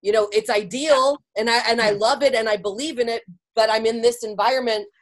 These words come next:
Speaker 1: that
Speaker 2: And I've
Speaker 1: in
Speaker 2: got
Speaker 1: their
Speaker 2: twenty
Speaker 1: mind
Speaker 2: minutes on the playground, and if I
Speaker 1: forces
Speaker 2: take
Speaker 1: them
Speaker 2: ten doing zippers, <laughs> waiting
Speaker 1: Right?
Speaker 2: for zippers, yeah.
Speaker 1: And, and so they, like, they, they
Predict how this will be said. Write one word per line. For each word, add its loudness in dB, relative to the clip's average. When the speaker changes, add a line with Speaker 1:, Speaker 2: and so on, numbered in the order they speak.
Speaker 1:
that 4
Speaker 2:
And -2
I've 0
Speaker 1:
in 2
Speaker 2:
got 2
Speaker 1:
their 4
Speaker 2:
twenty 4
Speaker 1:
mind 4
Speaker 2:
minutes 0
on 2
the -4
playground, 0
and 0
if 2
I 4
Speaker 1:
forces -4
Speaker 2:
take 0
Speaker 1:
them 4
Speaker 2:
ten 2
doing 2
zippers, 0
<laughs> -2
waiting -4
Speaker 1:
Right? 2
Speaker 2:
for -14
zippers, -16
yeah. -12
Speaker 1:
And, 0
and -2
so -2
they, 0
like, 0
they, 2
they -2